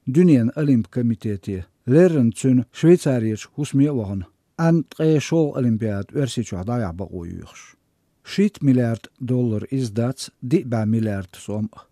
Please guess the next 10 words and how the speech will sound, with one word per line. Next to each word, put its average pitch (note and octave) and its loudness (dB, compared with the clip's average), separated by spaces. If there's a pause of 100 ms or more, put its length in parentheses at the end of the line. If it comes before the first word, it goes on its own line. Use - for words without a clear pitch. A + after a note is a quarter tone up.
(320)
Тхинсли D#3 2
Сочи C#3+ 0
ин A2+ 0
харжу G#2+ -6
пхэ G#2 -2
су. F#2+ -8 (260)
Ца - 0
ах A#2 -8
триллион G#2 -2
сом. F2+ -12